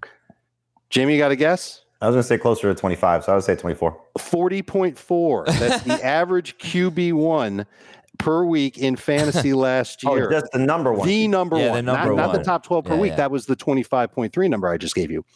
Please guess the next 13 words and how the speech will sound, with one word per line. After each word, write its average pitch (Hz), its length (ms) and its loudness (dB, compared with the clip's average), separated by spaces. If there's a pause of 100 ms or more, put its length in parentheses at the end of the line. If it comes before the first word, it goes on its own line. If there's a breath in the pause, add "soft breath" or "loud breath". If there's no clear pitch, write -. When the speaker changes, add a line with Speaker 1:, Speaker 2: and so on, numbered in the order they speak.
(240 soft breath)
Speaker 1:
Q 185 260 0
B 180 120 2
one, 165 280 2 (240 soft breath)
forty 180 260 0
point 165 240 0
four. 156 160 0
That's 147 240 -2
actually 147 480 -2
Speaker 3:
<laughs> 127 160 -4
Speaker 1:
down 165 320 2
from 127 220 0
last 107 420 0
year. 107 240 2